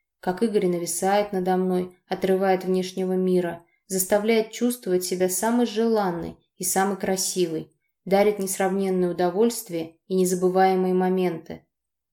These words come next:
В какой-то момент ловлю себя на мысли, что не могу злиться или тем более обижаться на него за холодное поведение после проведённой ночи. Осознаю, что так даже лучше. Нам удалось избежать неприятных разговоров или неловкого смущения.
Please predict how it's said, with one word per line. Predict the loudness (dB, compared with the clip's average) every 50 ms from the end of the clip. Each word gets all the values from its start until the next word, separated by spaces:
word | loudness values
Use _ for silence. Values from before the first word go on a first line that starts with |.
| _ _ _ _ _
В | _
какой-то | -10 -6 -2 -2 -2 0 0
момент | -2 0 0 0 0 0 -2 0
ловлю | 0 0 0 0 -2
себя | -2 -2 -4 -2 0 0
на | 2 2 0
мысли, | 0 0 0 -2 -2 -4 -6
что | -6 -4 -4 -4
не | -2 -2
могу | -2 -2 -2 -2 -2 -2
злиться | -2 -2 -4 -4 -4 -4 -4 -4 -4 -6 -8 -12 _ _ _ _ _
или | -4 -2 -2
тем | 0 -2 0 2
более | 4 4 6 6 4
обижаться | 4 0 -2 0 0 0 0 -2 -2 -4 -4
на | -2 0
него | 0 0 0 0 2 2 2 2
за | 0 -2
холодное | -4 -2 0 2 2 2 2 0 -2 -4
поведение | -2 -2 -2 -2 -2 -2 0 0 0 0 -2 -4
после | -4 -6 -6 -8 -8 -8 -10
проведённой | -6 -2 -2 -2 -2 -2 -2 -2 -2 -2 -2 -2 -2
ночи. | -2 -2 -2 -2 -2 -4 -8 -12 -14 -16 _ _ _ _ _ _ _ _ _ _ _
Осознаю, | -4 -2 -2 0 2 4 4 4 6 4 4 0
что | 0 -2 -4
так | -2 0 0 0 2
даже | 0 0 0 0 0
лучше. | 0 0 0 -2 -4 -6 -10 -12 -14 -16 -18 _ _ _ _ _
Нам | -4 -2 0 0
удалось | 0 2 2 2 2 0 -2 -6 -8
избежать | -10 -4 -4 -2 0 0 0 -2 -2 -2
неприятных | -6 -6 -2 -2 0 0 0 -2 -4 -6 -8 -8
разговоров | -8 -6 -2 -2 0 0 0 0 0 0 -2 -4 -6 -12 _ _ _ _ _
или | -2 -2 0 0
неловкого | 0 2 2 0 0 -2 -4 -6 -6 -4
смущения. | -4 -4 -2 -4 -2 -4 -4 -4 -4 -2 -2 -2 -2 -4 -6 -8